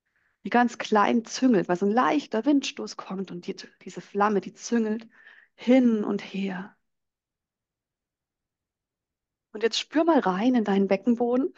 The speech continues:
<laughs> oder in deinen unteren Bauch und schau mal, ob du da schon was spürst.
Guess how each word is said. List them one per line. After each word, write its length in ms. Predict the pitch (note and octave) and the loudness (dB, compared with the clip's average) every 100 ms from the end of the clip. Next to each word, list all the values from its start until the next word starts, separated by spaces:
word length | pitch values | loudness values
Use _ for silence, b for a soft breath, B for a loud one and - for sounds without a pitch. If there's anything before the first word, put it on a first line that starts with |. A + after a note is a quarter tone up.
| - - | -12 -4
<laughs> 380 | A#3 G#3 - - | -4 -6 -16 -2
oder 240 | A3+ G3 | 2 4
in 100 | G3 | 4
deinen 160 | F#3+ F#3 | 4 2
unteren 380 | B3 C4+ F#3+ F3 | 2 0 -2 -2
Bauch 360 | - - - _ _ b b b b b _ - | 0 0 -2 _ _ b b b b b _ -16
und 120 | F3 | -12
schau 180 | - A3 | -6 -2
mal, 140 | A#3+ | -2
ob 100 | - | -2
du 80 | F#3 | -4
da 180 | - - | -2 -2
schon 160 | A#3 | -2
was 160 | F#3 - | -4 -6
spürst. 680 | - - C4+ G#3+ - - | -12 -4 -2 -2 -6 -20